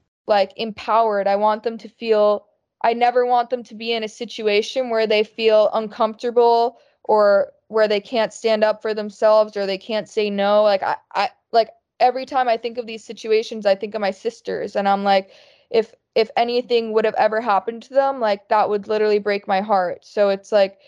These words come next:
I came into college not knowing anything and learning all these lessons for myself. So it's like, for me to be able to help prepare them and teach them these lessons, and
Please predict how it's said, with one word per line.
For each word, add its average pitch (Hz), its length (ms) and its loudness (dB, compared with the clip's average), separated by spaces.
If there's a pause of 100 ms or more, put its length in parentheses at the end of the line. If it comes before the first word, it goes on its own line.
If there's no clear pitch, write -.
(1000)
I 233 180 2
came 254 280 -8
into 240 180 -10
college 226 420 0
not 226 240 0
knowing 220 240 -6
anything 226 380 -8
and 202 200 -8
learning 226 300 -4
all 220 100 4
these 214 200 -6
lessons 208 340 -4
for 220 80 -10
myself. 208 640 0 (320)
So 220 240 0
it's 214 160 -2
like, - 340 -2
for 233 140 -2
me 226 200 -4
to 233 100 -4
be 226 160 -2
able 226 220 2
to 226 180 -2
help 220 320 -2
prepare 214 440 -2
them 214 280 0
and 202 120 -8
teach - 340 -14
them 208 220 0
these 220 240 -8
lessons, 226 580 -2
and - 260 -8